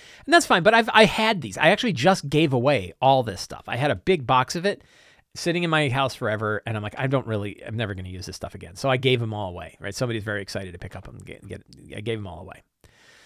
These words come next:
So neat stuff. But I, I think, like, we have other options for this one, like big one-inch grid, uh, paper that you can draw maps out on.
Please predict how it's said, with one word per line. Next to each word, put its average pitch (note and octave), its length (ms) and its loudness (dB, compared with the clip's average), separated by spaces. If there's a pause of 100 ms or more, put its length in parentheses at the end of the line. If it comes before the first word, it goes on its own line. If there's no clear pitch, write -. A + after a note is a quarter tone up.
(320)
So F#3+ 340 10
neat D4+ 200 4
stuff. - 440 -2
But F#3+ 140 8
I, G3 260 8
I F#3+ 100 6
think, A#3 360 0
like, F#3 280 6 (360)
we F3+ 240 6
have G#3+ 260 8
other F#3+ 420 8
options D3+ 440 4
for B2+ 100 -2
this A#2+ 300 0
one, B2+ 220 2
like G#2+ 280 0 (220)
big D3 180 6
one-inch B2+ 540 0
grid, A#2+ 420 0 (460)
uh, G2+ 120 -6
paper F#3 360 4
that D#3 120 0
you D#3 60 -2
can C3+ 100 -2
draw A#2 180 2
maps D#3+ 320 0
out D#3+ 180 6
on. D3 340 0